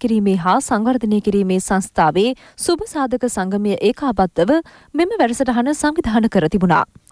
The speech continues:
මුලතිව් පුදුකුඩු ඉරිප්පු හා කිලිනොච්චි ප්‍රදේශවල සංචාරය කළ අමාත්‍ය පාටලි චම්පික රණවක මහතා කණ්ඩාවලි මහා විද්‍යාලයේ පුස්තකාල පහසුකම් ඇතිකිරීමට අවශ්‍ය කටයුතු සම්පාදනය කර දීමටද එකඟතාව පළ කළා.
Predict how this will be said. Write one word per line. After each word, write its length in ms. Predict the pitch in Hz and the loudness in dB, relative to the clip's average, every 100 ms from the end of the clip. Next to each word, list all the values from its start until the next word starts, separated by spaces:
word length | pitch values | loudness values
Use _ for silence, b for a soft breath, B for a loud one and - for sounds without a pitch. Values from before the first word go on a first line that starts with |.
| - | 0
මුලතිව් 480 | 247 294 403 320 349 - | 2 4 2 2 2 2
පුදුකුඩු 440 | 269 285 285 247 | 0 0 0 0
ඉරිප්පු 300 | 226 - 226 | -4 -4 -2
හා 140 | 202 247 - | 2 0 0
කිලිනොච්චි 540 | 277 302 349 339 294 208 | -4 -2 -4 -4 -2 -2
ප්‍රදේශවල 480 | 175 208 226 208 | -2 -4 -2 -4
සංචාරය 600 | 202 190 190 208 190 175 | -2 -4 -2 0 0 -2
කළ 240 | 160 208 330 - B B | -4 0 0 -2 B B
අමාත්‍ය 400 | 240 254 349 403 349 | -2 0 -2 -2 -2
පාටලි 420 | 254 226 254 247 | 0 0 -2 -2
චම්පික 400 | 220 208 233 202 | -2 -2 0 0
රණවක 340 | 180 214 214 190 | 0 0 0 0
මහතා 360 | 180 180 170 214 240 B B - | 0 2 2 2 0 B B -2
කණ්ඩාවලි 680 | 320 339 403 294 262 269 | -2 0 0 2 2 2
මහා 300 | 190 185 196 | 2 0 0
විද්‍යාලයේ 540 | 185 185 196 190 269 - b - | 0 0 2 2 0 -2 b -2
පුස්තකාල 600 | 302 - 392 415 359 294 | -2 0 0 2 2 2
පහසුකම් 540 | 226 233 269 240 294 - | 0 0 0 -2 -2 -2
ඇතිකිරීමට 640 | 202 233 240 226 214 190 | -2 -2 0 0 2 2
අවශ්‍ය 340 | 196 - 240 | 0 -2 -2
කටයුතු 460 | 202 190 214 285 294 | 0 -2 -2 0 0
සම්පාදනය 580 | 294 294 415 349 240 233 | 0 0 0 0 0 0
කර 220 | - 196 | 0 -2
දීමටද 480 | 185 165 170 240 294 302 B B | -2 -2 0 2 2 0 B B
එකඟතාව 680 | 247 370 415 359 240 214 240 | -2 0 -4 0 0 2 0
පළ 300 | 262 180 196 | 0 -2 -2
කළා. 260 | 165 123 | 0 0